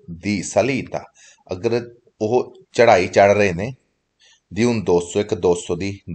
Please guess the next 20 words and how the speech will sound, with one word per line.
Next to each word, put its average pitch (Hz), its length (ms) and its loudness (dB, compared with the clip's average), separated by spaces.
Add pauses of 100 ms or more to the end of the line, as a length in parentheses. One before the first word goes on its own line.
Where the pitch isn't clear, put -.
(120)
devono 107 340 0
tenersi 104 760 -4
più 98 380 -8 (300)
possibile, 82 760 -4 (400)
ਕਿ 90 180 -10
ਉਹਨਾਂ 104 260 -2
ਨੂੰ 110 120 -2
ਰੱਖਣਾ 110 480 0
ਪਏਗਾ 87 540 0 (160)
ਜਿੰਨਾ 95 320 -4
ਸੰਭਵ 101 400 -4
ਹੋ 92 200 -2
ਸਕੇ, 87 280 -8
vicino, 90 640 -8 (600)
ਨੇੜੇ, 92 600 0 (180)
al 98 100 2
margine, 95 840 0 (880)
ਕਿਨਾਰੇ 85 460 0
ਵੱਲ, 87 240 0
destro, 95 840 -4